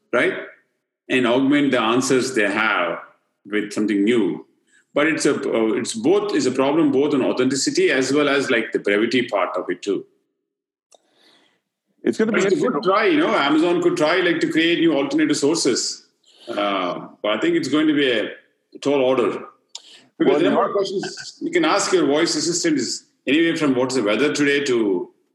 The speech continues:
Speaker 1: states surrounding Illinois to anything you can ask, right?
Speaker 2: Yeah, well, and, and yeah,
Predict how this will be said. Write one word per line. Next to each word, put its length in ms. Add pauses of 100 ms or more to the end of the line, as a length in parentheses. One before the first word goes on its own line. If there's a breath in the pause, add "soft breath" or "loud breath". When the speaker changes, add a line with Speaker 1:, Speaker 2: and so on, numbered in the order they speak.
(760)
Speaker 1:
states 380
surrounding 480
Illinois 340
to 200
anything 260
you 100
can 120
ask, 240
right? 240 (1700 loud breath)
Speaker 2:
Yeah, 300 (100)
well, 280
and, 240
and 460
yeah, 320